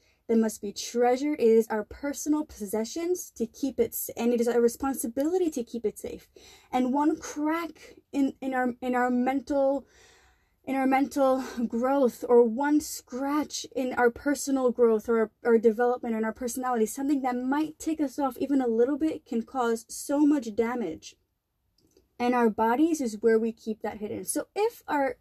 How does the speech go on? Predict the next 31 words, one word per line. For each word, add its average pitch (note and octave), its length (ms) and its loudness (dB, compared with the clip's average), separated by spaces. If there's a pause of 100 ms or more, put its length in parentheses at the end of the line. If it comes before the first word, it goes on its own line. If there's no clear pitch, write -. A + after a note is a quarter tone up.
(140)
minds D4 460 2
and C4 120 -6
our A#3 120 -4
souls G3+ 640 -4 (460)
are B3 200 4
the A#3 140 6
diamonds B3 580 0
and A3+ 140 0
our A#3 140 2
body A3+ 680 -2 (640)
is A3+ 340 4
the A#3 280 4 (420)
home D4+ 600 2 (140)
to C4+ 180 -6
these A#3+ 280 0
diamonds, G3 720 -4 (520)
then A#3 140 2
how C#4 260 -2
important B3+ 520 0
is A3 120 -2
our G#3 120 0
body A3 320 2
that G3+ 260 -6
we G3+ 440 -6
even A3 460 0 (880)
keep D#4 400 2 (920)
our A#3+ 260 6
diamonds A3+ 640 0
in G#3+ 120 -6
our G3+ 140 -2
body? G#3+ 380 -4